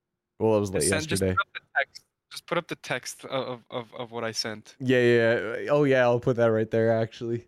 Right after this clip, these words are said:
Speaker 1: Th-, this is how you guys make him feel if you're not liking the content. You know what I mean? Um, I
Speaker 2: You
Speaker 1: just
Speaker 2: got a
Speaker 1: got a,
Speaker 2: noti.
Speaker 1: I got a text on my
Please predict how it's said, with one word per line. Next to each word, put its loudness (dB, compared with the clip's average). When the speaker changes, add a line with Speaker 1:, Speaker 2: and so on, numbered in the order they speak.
Speaker 1:
Th-, -4
this -2
is -8
how -2
you -2
guys 0
make -8
him -8
feel -6
if -12
you're -12
not -10
liking -8
the -12
content. -12
You -10
know -4
what -2
I -6
mean? -8
Um, 0
I -10
Speaker 2:
You -8
Speaker 1:
just -8
Speaker 2:
got -4
a -4
Speaker 1:
got -8
a, -10
Speaker 2:
noti. -8
Speaker 1:
I -8
got -4
a -12
text -8
on -14
my -20